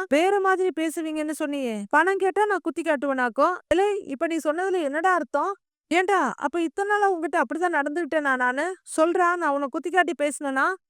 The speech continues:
ஏன்டா, நீ மீனாவை எனக்கு தெரியாம தானே கல்யாணம் பண்ண? உன்னையும் அந்த பிள்ளையும் நான் நல்லபடியா வச்சு பாக்கலையா? இல்ல, உங்க ரெண்டு பேர் கல்யாணத்துக்கு அப்புறம் உங்களை நல்லபடியா கவனிச்சுக்கலையா?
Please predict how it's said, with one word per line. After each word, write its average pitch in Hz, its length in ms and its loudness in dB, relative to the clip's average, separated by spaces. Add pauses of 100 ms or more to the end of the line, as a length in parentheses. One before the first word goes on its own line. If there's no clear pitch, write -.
(200)
ஏன்டா, 359 360 2
நீ 262 160 -4
மீனாவை 392 340 2
எனக்கு 302 240 -2
தெரியாம 349 340 -2
தானே 330 160 -2
கல்யாணம் 294 380 -2
பண்ண? 254 220 -2 (460)
உன்னையும் 403 340 0
அந்த 320 140 0
பிள்ளையும் 359 300 -4
நான் 285 120 0
நல்லபடியா 311 400 -2
வச்சு 320 220 -2 (100)
பாக்கலையா? 285 440 4 (200)
இல்ல, 370 240 2
உங்க 311 180 0
ரெண்டு 294 200 0
பேர் 381 160 -2
கல்யாணத்துக்கு 320 460 -2
அப்புறம் 330 200 -2
உங்களை 285 220 0
நல்லபடியா 311 400 0
கவனிச்சுக்கலையா? 269 720 0